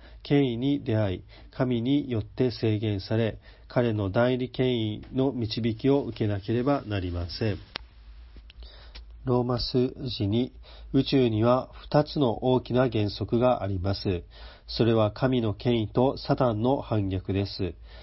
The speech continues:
神とサタンとの間の唯一の争いは、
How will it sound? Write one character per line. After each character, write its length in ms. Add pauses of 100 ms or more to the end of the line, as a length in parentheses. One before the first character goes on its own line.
(200)
神 280
と 240
サ 180
タ 220
ン 140 (120)
と 140
の 240
間 320
の 240
唯 220
一 160
の 220
争 360
い 80
は、 280